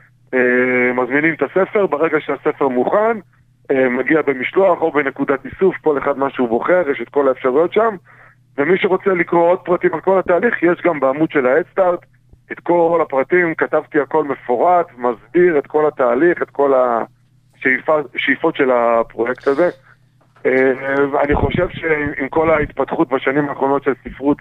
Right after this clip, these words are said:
ספורט בישראל, אנחנו רואים, יוצאים ספרים על זהבי, על דגו, אה, גל אלברמן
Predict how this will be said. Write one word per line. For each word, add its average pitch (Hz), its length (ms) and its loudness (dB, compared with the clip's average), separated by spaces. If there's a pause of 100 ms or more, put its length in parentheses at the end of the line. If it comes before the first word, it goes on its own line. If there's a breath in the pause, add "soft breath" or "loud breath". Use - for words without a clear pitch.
ספורט 139 260 -6
בישראל, 127 640 0 (440 loud breath)
אנחנו 120 280 -2
רואים, 147 220 0
יוצאים 131 240 -4 (100)
ספרים 139 320 0
על 123 160 -2
זהבי, 127 560 0
על 117 220 0
דגו, 135 600 2
אה, 113 160 2 (500 soft breath)
גל 147 240 2
אלברמן 151 800 0